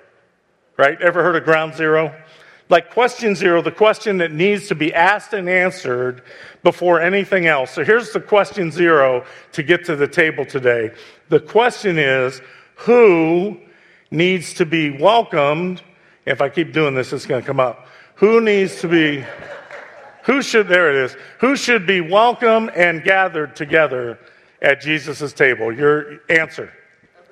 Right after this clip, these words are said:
Anybody, everyone? All? Right? Right?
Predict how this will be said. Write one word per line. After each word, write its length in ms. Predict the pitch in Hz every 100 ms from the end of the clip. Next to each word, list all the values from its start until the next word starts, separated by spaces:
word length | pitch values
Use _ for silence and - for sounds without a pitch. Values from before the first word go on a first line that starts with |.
| _ _ _ _ - - _ _ _ _ _ - _ _ _ _ _ _ _ - _ -
Anybody, 320 | 123 127 277
everyone? 580 | 151 143 151 160 196 202 - _ _ _ _ _ _ _ _ _ 135
All? 840 | 135 147 185 202 208 - - _ _ _
Right? 340 | 135 147 165 180 - _ _
Right? 280 | 131 160 180